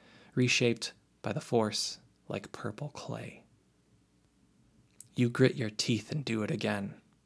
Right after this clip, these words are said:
pushing the skin and muscle of your foot around like an abstract sculpture. You catch your breath and release your jaw,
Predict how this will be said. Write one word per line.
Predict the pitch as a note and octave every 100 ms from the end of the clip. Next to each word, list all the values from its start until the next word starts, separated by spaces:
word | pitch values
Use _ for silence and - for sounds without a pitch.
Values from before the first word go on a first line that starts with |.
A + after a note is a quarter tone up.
| _ _ _
pushing | - D3 - C3
the | A2
skin | - - A#2 A#2 A2+ A#2
and | G#2+ G2+
muscle | A2 - A#2+
of | G#2 G#2+
your | G#2+
foot | - A#2+ -
around | A2+ G#2+ G#2+ G#2+ A2+ B2+ -
like | A2 -
an | G#2
abstract | G#2+ G#2 - A2 G2+ -
sculpture. | - - G2 - - - - - _ _ _ _ _ _ _ _ _ _ _ _ _ _ _
You | -
catch | - - A#2 -
your | G#2
breath | G#2 G#2 - - -
and | - G2+
release | G2+ G#2+ G#2 -
your | G#2
jaw, | G2 - G2 F#2+